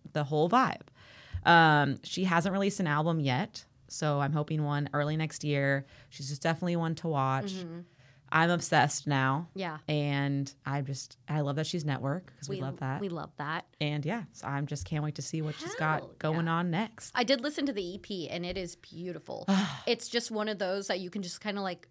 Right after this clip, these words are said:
Speaker 2: drift away to.
Speaker 1: Yeah. It's so great.
Speaker 2: It's great. Good
Speaker 1: Love
Speaker 2: job.
Speaker 1: it.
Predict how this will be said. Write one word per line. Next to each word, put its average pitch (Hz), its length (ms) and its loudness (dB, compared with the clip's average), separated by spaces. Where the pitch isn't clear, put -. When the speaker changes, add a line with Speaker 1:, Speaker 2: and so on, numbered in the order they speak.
Speaker 2:
drift 180 440 -10
away 165 260 -10
to. - 280 -16
Speaker 1:
Yeah. 196 160 4
It's - 160 -6
so 185 100 0
great. 208 320 -4
Speaker 2:
It's - 140 -18
great. - 240 -16
Good - 120 -6
Speaker 1:
Love 156 160 0
Speaker 2:
job. - 80 -6
Speaker 1:
it. - 60 -14